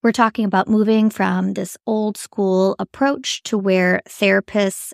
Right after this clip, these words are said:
wore the hat of therapist as a business owner to a more intentional and business savvy leadership style. So back in the day,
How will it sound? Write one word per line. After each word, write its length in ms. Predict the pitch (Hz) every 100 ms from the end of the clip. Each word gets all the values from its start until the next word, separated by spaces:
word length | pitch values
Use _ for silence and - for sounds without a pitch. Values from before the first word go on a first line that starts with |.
| -
wore 560 | 190 185 190 190 196 208
the 140 | 190
hat 360 | 190 - 190 -
of 200 | - 202
therapist 680 | - 196 190 208 - 254 - - -
as 180 | 196
a 60 | 247
business 400 | 277 262 277 269
owner 360 | 277 277 285 294 _ _ _ _ _
to 160 | - 277
a 40 |
more 240 | 247 240 285
intentional 800 | 339 - 220 208 226 214 214 214
and 200 | 214 214
business 380 | 208 202 226 220
savvy 720 | - 190 185 185 185 185 190 _ _
leadership 460 | 214 330 285 180 -
style. 320 | - - 190 _ _ _ _
So 300 | - 226 226 -
back 180 | 262 330
in 60 |
the 80 | 277
day, 420 | 202 185 185 190